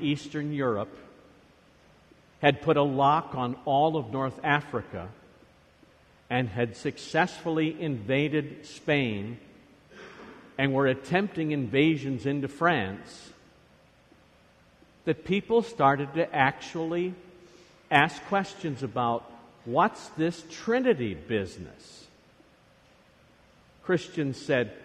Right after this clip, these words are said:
"We believe there's one God." And the Mohammedans said,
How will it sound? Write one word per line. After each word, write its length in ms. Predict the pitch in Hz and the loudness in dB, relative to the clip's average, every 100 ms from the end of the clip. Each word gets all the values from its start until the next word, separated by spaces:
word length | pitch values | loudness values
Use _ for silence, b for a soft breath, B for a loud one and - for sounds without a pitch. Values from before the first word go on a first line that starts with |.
| - | 4
"We 160 | 135 | 6
believe 440 | 202 254 220 165 117 | 6 6 4 4 2
there's 220 | 123 107 | 0 -2
one 300 | 113 107 107 | -2 -2 -2
God." 560 | 104 92 98 151 196 196 - - - _ _ _ _ - _ _ _ - | -2 0 0 -2 -4 -12 -16 -20 -20 _ _ _ _ -20 _ _ _ -4
And 140 | 185 | 0
the 40 | |
Mohammedans 800 | 190 202 196 240 254 208 151 131 | 4 4 6 6 8 6 4 0
said, 420 | - 143 113 95 | -2 2 2 0